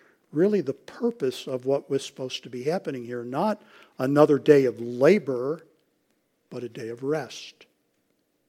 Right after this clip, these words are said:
A day of the observation and celebration of rest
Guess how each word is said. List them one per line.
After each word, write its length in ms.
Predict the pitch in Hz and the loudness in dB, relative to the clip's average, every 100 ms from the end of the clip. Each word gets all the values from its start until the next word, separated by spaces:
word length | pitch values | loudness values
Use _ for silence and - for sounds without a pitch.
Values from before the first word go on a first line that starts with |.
| _ _ _ _ _ _ _ _ _ _ _ _ | _ _ _ _ _ _ _ _ _ _ _ _
A 60 | - | -12
day 220 | 117 127 | -2 0
of 100 | 135 | 0
the 140 | 143 135 | 0 0
observation 680 | 135 - 131 131 131 147 | -2 -4 -4 -4 -6 -10
and 120 | 131 - | -12 -12
celebration 680 | - 135 127 131 127 131 | -6 -6 -4 -4 -4 -8
of 140 | 117 113 | -12 -10
rest 640 | 120 123 143 - - - | -8 -8 -8 -10 -14 -18